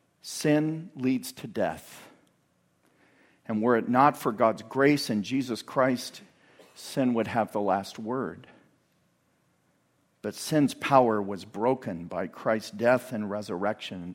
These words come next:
And as followers of Jesus, we know the freedom from that power, that liberation from sin's grip. The resurrection means sin and death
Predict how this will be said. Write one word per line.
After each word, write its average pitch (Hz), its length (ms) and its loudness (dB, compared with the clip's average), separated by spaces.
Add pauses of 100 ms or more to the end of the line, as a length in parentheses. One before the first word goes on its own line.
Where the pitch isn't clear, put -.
And 101 160 -8
as 98 180 -8
followers 139 600 0
of 101 160 -10
Jesus, 131 560 -6 (1200)
we 117 200 -2
know 120 240 2
the 120 100 -2
freedom 104 720 -2 (120)
from 104 320 -6
that 92 280 -4
power, 95 520 -6 (1700)
that 113 260 -4
liberation 123 760 2
from 92 460 -6 (180)
sin's 110 480 -4
grip. 110 460 -8 (1600)
The 104 60 -12
resurrection 113 880 2
means 107 300 0
sin 151 300 2
and 107 180 2
death 117 480 0